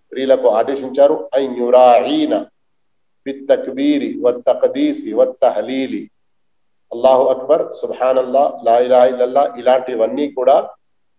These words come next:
వారు చేస్తూ ఉండాలి. వ అన్ యఅఖిద్న, వ అన్ యఅఖిద్న బిల్ అనామిల్, తమ వేళ్లతో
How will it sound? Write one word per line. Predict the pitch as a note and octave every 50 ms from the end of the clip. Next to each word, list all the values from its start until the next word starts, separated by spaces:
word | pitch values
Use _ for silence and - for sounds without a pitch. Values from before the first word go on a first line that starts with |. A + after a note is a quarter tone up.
| _ _
వారు | A2+ A#2+ B2 B2
చేస్తూ | A#2+ C3 D3 D3 D3 - E3+
ఉండాలి. | D#3 C#3 - B2+ B2+ C3+ D3 C3
వ | B2 B2 C3+ B2 D3+
అన్ | F3 F#3 F3+ E3 D3+
యఅఖిద్న, | D#3 D3 C3+ A2 A#2 B2 - - F3 E3+ D#3+ A#2+ B2 G#2+ G2+ F#2 E2+ E2 - _ _ _ _ _ _ _ _ _ _ _ _ _ _ _ _ _ _ _ -
వ | A2+
అన్ | - - C3+ D3+ E3+ G3 A3 - - - - - - _ _ _ _ _ G2
యఅఖిద్న | A2 C#3 D#3 - - - C3 B2 - - E3+ F#3+ F3 D3+ D#3 D#3 F3+ G3+ G#3 - - - - -
బిల్ | G#2 D#3+ - E3+ E3+ D#3+ - - B2+
అనామిల్, | B2+ B2+ B2+ C3 C#3 C#3 C3 A#2+ A2+ A2+ B2+ C#3+ C#3+ B2 G#2+ E2 - - _ _ _ _ _ _ _ _ _ _ _ _ _ _ _ _ _ _ _ _ _ _ _ _ _
తమ | B2+ C3 D3+ E3
వేళ్లతో | D#3 C3 A2 A2+ C3 C#3 E3 F3+ F#3+ F3+ D#3 C3+ A#2+ - - - B2+ D#3 F#3+ A3 A#3 - -